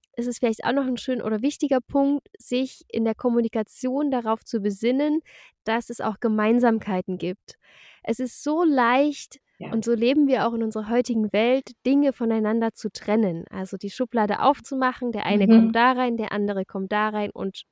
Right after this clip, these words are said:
Speaker 1: Schublade zu. Dadurch kann aber keine Kommunikation
Speaker 2: Mhm.
Speaker 1: zum Beispiel entstehen. Wenn wir uns aber darauf besinnen, dass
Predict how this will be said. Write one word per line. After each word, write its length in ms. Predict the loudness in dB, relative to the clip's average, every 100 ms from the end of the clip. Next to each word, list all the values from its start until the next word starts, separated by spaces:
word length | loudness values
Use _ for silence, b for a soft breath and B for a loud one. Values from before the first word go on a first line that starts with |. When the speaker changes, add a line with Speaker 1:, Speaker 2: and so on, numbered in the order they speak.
| _ _
Speaker 1:
Schublade 480 | -6 0 0 2 -2
zu. 340 | -6 -6 -6 -6 B B B B _
Dadurch 360 | 2 2 0 -8
kann 240 | -4 -2
aber 260 | 0 0 -2
keine 320 | -2 -2 -2
Kommunikation 800 | -2 0 0 -2 -6 4 4 6
Speaker 2:
Mhm. 40 |
Speaker 1:
zum 160 | 2 -4
Beispiel 340 | -6 -8 -10
entstehen. 420 | -10 -8 -6 -2
Wenn 220 | 0 0
wir 80 | 0
uns 140 | 0 -2
aber 260 | -2 -2
darauf 420 | -2 -2 -2 -4
besinnen, 500 | -6 -4 2 4 4
dass 240 | 2 -4